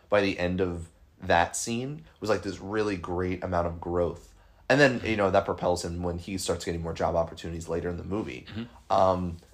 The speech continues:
Speaker 1: I thought, funny, uh, like, I thought his story wasn't exciting as Pitt's, but I just thought that his performance and his character development was better than Pitt's.
Speaker 2: Yeah.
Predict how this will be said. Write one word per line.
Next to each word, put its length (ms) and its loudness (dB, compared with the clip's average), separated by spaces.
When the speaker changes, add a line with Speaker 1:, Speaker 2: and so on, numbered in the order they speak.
Speaker 1:
I 120 8
thought, 400 2
funny, 440 4
uh, 160 -2
like, 140 4
I 80 4
thought 180 6
his 180 0
story 440 0
wasn't 320 2
exciting 480 0
as 140 -4
Pitt's, 240 -2
but 100 4
I 80 6
just 140 -4
thought 140 2
that 100 -2
his 320 -4
performance 960 -2
and 120 -2
his 200 -2
character 420 2
development 380 -2
was 120 -8
better 220 -2
than 160 -8
Pitt's. 260 -8
Speaker 2:
Yeah. 120 -4